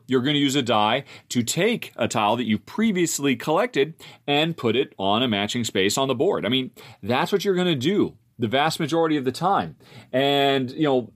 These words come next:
I would get to rolling those dice as fast as possible and be the first player, as we mentioned just on the last, uh, question, and articulate, right, okay, with these options, here's what I'm gonna do. I could do this, this, or this,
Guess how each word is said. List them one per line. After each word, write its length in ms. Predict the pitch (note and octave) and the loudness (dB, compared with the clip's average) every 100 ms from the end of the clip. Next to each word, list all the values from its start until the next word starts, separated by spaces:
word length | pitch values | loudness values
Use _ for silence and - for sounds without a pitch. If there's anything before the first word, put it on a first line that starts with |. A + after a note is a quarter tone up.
| - | -2
I 200 | A#2+ G#3 | 0 2
would 160 | F3+ B2+ | 2 0
get 140 | F#3 | -2
to 120 | D3+ | -2
rolling 360 | A#2+ D3+ G3 D#3 | -2 0 0 0
those 200 | C#3 F#2+ | -2 0
dice 340 | C3+ F3 C3 | 0 0 -2
as 80 | - | -4
fast 340 | - E3 D#3 - | 0 0 0 -2
as 80 | G#2+ | -4
possible 640 | C#3+ D#3+ F3+ F#2+ C#2+ - - - | 0 0 0 -4 -8 -12 -20 -10
and 380 | A#2 B2+ B2+ G2 | -2 0 0 -2
be 180 | G2+ G2 | 0 0
the 80 | C3 | 0
first 300 | F3 G3 - | 0 0 0
player, 400 | D#3+ D#3+ G#3+ - E2 | 0 2 0 -6 -6
as 260 | E2+ F#2 | -4 -2
we 160 | A2+ A#2+ | 0 0
mentioned 580 | C3 C3+ D#3+ E3 C#3+ C3+ | 0 -2 -4 -6 -10 -6
just 460 | - E2+ - - | -4 -4 -6 -4
on 240 | D3 E3 F#3 | -2 0 0
the 80 | |
last, 320 | G#3+ A3+ - - - | 2 0 -2 -6 -6
uh, 240 | F3 F#3+ F#3+ | -2 0 0
question, 440 | A#3+ C#4+ F3+ A3+ - - - C3 | -2 -2 -2 -4 -10 -20 -8 -2
and 340 | C3+ C#3 C#3 | 0 2 0
articulate, 760 | C#3 C#3 - G3+ A3 D#3+ C#3+ D3 | 0 0 0 -2 0 0 0 0
right, 280 | G3+ B2 | 0 2
okay, 360 | D3 F3+ C#3 D3+ - - - | 0 0 0 0 -4 -20 -6
with 140 | A2+ A2 | -4 0
these 220 | G3+ F3+ | 0 2
options, 520 | F#3+ A3+ D3 C#3+ D3+ - _ | 0 0 0 -2 -4 -12 _
here's 300 | G3 A3 G3+ | 0 0 2
what 80 | G#3+ | 0
I'm 100 | G3 | 0
gonna 200 | G#3 F#3 | 0 0
do. 320 | A3+ F2+ - | 2 0 -2
I 120 | - G#2 | -4 -4
could 300 | - B3+ G#3 | -2 -4 0
do 260 | B2 D3+ | 2 0
this, 400 | G2+ A#2 D#3+ - | 0 0 0 -4
this, 320 | G#2+ D#3+ - | -2 -2 0
or 100 | C3 | 0
this, 480 | C3 G#3 D#3+ - - | 0 0 -2 -4 -8